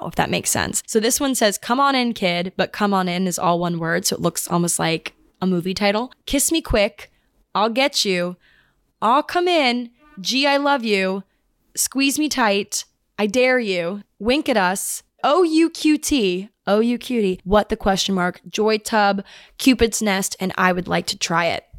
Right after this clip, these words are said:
So those are some names. But if, like I said, if you look at it,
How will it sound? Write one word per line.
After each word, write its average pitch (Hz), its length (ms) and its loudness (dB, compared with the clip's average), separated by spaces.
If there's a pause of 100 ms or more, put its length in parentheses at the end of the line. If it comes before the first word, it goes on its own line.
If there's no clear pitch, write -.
(160)
So 175 300 -2 (160)
those 175 160 0
are 190 40 -6
some 175 200 0
names. 175 280 -2
But 180 120 -2
if, - 120 -4
like 190 160 -2
I 190 60 -2
said, 175 180 -2
if 170 120 -6
you 175 80 -2
look 185 200 -4
at 240 140 0
it, 269 240 -2